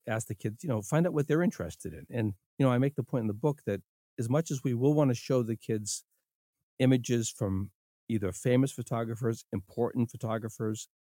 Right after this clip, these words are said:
contemporary artists, you know, people right now that are taking pictures, those are all important. But I also think it's really important that we make time and space for students to be taking their own pictures. That's an important step.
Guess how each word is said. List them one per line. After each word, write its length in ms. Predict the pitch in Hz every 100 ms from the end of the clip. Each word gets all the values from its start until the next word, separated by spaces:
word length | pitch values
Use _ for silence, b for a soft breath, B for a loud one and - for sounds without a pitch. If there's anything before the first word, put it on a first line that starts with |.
| -
contemporary 760 | 101 95 127 143 - 120 117
artists, 680 | - 110 110 117 - - - -
you 140 | 113
know, 240 | 104 98 -
people 220 | - 110
right 200 | 104 113
now 160 | 110 107
that 140 | 107
are 60 | 104
taking 280 | 113 110 110
pictures, 360 | 107 - 98
those 180 | 127 127
are 60 | -
all 220 | 127 135
important. 540 | 120 - 123 101 101 - _ _ _ _
But 120 | 135
I 100 | 123
also 340 | - 151 160 175
think 140 | 131
it's 200 | 117 -
really 160 | 113 117
important 640 | 110 - 113 107 101 - _ _ _ _ -
that 200 | 101 98 110
we 120 | 101
make 200 | 107 107 -
time 460 | 113 110 110 107 -
and 100 | 104
space 320 | - 101 101
for 160 | 95 92 - _ -
students 340 | - 113 104
to 80 | 98
be 100 | 98
taking 280 | 101 95 85
their 120 | 90
own 140 | 92
pictures. 580 | - 82 - - - - _ _ 127
That's 260 | 123 120
an 60 | 139
important 460 | 123 - 156 135 117
step. 340 | - 147